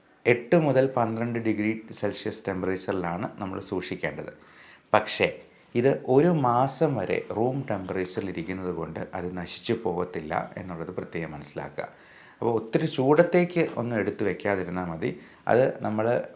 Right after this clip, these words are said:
ഫ്രിഡ്ജിൻ്റെ പുറത്ത് വെച്ചു എന്ന് പറഞ്ഞാൽ ഉടനെ അത് ഡിസ്കാർഡ് ചെയ്ത് കളയേണ്ട കാര്യമില്ല. നമ്മൾ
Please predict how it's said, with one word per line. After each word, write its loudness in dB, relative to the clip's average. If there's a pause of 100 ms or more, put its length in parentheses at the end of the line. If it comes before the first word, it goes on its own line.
(140)
ഫ്രിഡ്ജിൻ്റെ 0
പുറത്ത് 4
വെച്ചു -2
എന്ന് -2
പറഞ്ഞാൽ -2
ഉടനെ -2
അത് -2
ഡിസ്കാർഡ് 0
ചെയ്ത് 0 (100)
കളയേണ്ട -2 (120)
കാര്യമില്ല. -2 (380)
നമ്മൾ 0